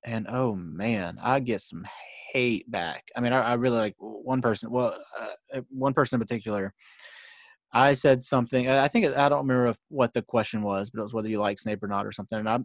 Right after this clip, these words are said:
I kind of voiced a little bit what of us, what I said here, and, I mean, uh, she wrote back, "Well, you've obviously never been bullied. That, that shows," and it's like,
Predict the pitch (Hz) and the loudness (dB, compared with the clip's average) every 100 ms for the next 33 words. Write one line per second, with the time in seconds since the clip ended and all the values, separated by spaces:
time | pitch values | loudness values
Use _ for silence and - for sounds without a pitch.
0 | - 131 131 - 196 131 117 147 - 123 | -2 -4 -2 2 0 2 2 2 0 -2
1 | 135 131 110 120 113 110 139 127 120 147 | 0 0 0 0 2 0 -2 -2 0 -2
2 | 117 104 117 - _ _ _ _ _ - | -2 -2 -2 -6 _ _ _ _ _ -20
3 | - - 139 135 123 117 117 123 117 113 | -14 0 4 6 4 2 -2 -2 0 0
4 | 113 95 113 - 175 131 110 110 98 - | -4 -8 -12 -2 0 0 0 -4 -6 -4
5 | 120 147 147 120 127 123 110 98 90 113 | -2 4 4 4 0 0 0 -4 -4 -2
6 | 120 98 95 131 - 123 135 - 85 92 | -2 -4 0 -2 0 -4 -2 -4 -8 -8
7 | - - - 98 | -12 -12 -10 -12